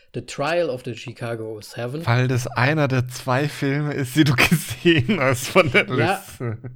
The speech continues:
Speaker 1: ich muss halt einfach von dem sagen, die ich auch kenne, und der hat mich halt echt,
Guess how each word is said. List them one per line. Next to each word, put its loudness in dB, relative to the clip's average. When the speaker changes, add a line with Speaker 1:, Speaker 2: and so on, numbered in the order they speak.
Speaker 1:
ich -8
muss 0
halt -2
einfach -4
von -2
dem -2
sagen, -6
die -10
ich -6
auch -6
kenne, -6
und -12
der -6
hat -12
mich -14
halt -8
echt, -14